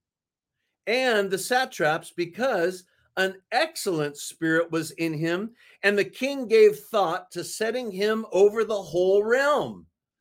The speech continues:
Notice we see that, that great favor that's over Daniel, that even though there's three governors, the king is thinking about setting him up over everyone as well.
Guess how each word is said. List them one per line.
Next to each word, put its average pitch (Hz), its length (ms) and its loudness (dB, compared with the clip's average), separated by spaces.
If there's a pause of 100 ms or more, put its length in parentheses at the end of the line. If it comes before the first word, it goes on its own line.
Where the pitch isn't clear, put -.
(540)
Notice 208 300 0
we 202 100 -6
see 202 240 -4
that, 156 260 2
that 151 220 0
great 180 320 0
favor 180 600 4
that's 139 300 -6
over 156 320 0
Daniel, 139 600 -4
that 127 320 0 (380)
even 196 280 -2
though 180 140 2
there's 151 260 -4
three 170 420 -2
governors, 220 760 2 (160)
the 151 100 -8
king 214 340 -2
is 180 180 -6
thinking 180 340 -4
about 156 280 -4
setting 175 380 -4
him 156 220 -4
up 147 220 -4
over 143 420 -2
everyone 135 720 -2
as 117 180 -8
well. 101 340 -8